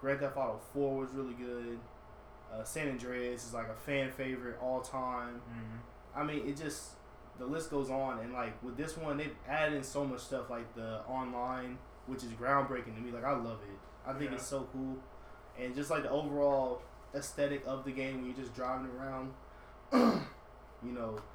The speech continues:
Speaker 1: exploring the city, seeing different people. You can cause havoc, shoot people, or you can just enjoy the city, go to the beach, take
Speaker 2: Yeah.
Speaker 1: selfies,
Speaker 2: <laughs>
Speaker 1: like, stuff like that.
Speaker 2: Literally, yeah.
Speaker 1: It's crazy.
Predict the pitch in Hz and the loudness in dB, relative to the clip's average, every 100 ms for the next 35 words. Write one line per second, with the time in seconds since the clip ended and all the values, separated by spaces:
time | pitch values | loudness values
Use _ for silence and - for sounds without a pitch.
0 | - - - 147 151 147 139 - 143 131 | -8 -6 -2 2 4 4 2 2 4 4
1 | 127 131 - - - - - - - - | 0 -4 -14 -16 -16 -16 -16 -12 -6 0
2 | 156 147 143 139 143 139 135 127 123 143 | 4 4 2 2 2 2 0 -2 -2 4
3 | 139 135 - 139 131 127 - 139 131 139 | 4 4 2 4 4 0 -2 -2 0 0
4 | 123 131 123 127 131 127 117 120 120 - | 0 -2 -2 0 0 -2 -4 -6 -6 -8
5 | - - - - - - 147 139 113 127 | -14 -16 -16 -16 -14 0 2 2 0 2
6 | 139 135 131 117 135 117 123 131 131 123 | 4 4 2 -4 -4 -2 -2 -2 -2 -4
7 | 117 113 98 - - - - - - - | -4 -6 -8 -14 -16 -16 -16 -16 -16 -16
8 | - - - - - 143 - 131 123 - | -16 -16 -16 -8 0 0 2 0 0 -2
9 | 104 110 - - - - - 151 - 123 | -6 -8 -10 -12 -14 -12 -8 -8 -6 -4
10 | 123 - 160 156 139 127 131 107 110 113 | -4 4 4 6 4 4 2 2 -2 -6
11 | - 143 135 | -2 2 2